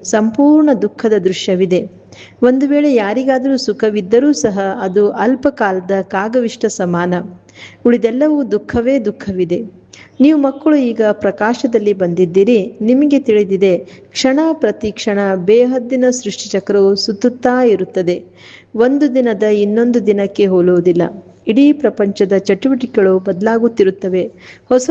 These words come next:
ದೃಶ್ಯವು ಬರುತ್ತಿರುತ್ತದೆ. ಡಬಲ್ ಓಂ ಶಾಂತಿ. ಒಂದನೇದೇ-, ಒಂದನೇದಾಗಿ ತಂದೆಯು ಸ್ವಧರ್ಮದಲ್ಲಿ ಸ್ಥಿತರಾಗುತ್ತಾರೆ.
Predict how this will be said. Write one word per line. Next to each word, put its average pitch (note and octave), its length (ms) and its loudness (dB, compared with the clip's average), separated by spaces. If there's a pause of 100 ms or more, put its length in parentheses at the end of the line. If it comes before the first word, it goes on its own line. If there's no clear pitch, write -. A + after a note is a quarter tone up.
(140)
ದೃಶ್ಯವು A3+ 380 0
ಬರುತ್ತಿರುತ್ತದೆ. F3+ 760 0 (640)
ಡಬಲ್ A3 420 0 (100)
ಓಂ F#3+ 180 -4
ಶಾಂತಿ. F3+ 520 -2 (720)
ಒಂದನೇದೇ-, C#4+ 800 0
ಒಂದನೇದಾಗಿ A3 1000 0
ತಂದೆಯು G#3+ 600 2
ಸ್ವಧರ್ಮದಲ್ಲಿ G#3+ 600 0
ಸ್ಥಿತರಾಗುತ್ತಾರೆ. F#3 800 -2